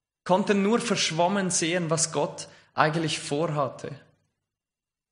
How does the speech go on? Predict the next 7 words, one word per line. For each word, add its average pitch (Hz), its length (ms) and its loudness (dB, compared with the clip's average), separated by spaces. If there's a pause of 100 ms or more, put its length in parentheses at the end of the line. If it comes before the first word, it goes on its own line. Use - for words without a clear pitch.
(500)
Aber 160 200 4
die 175 180 0
Jünger 196 340 2
hatten 165 280 0
den 151 140 0
lebendigen 156 760 -4 (200)
Gott 151 420 -4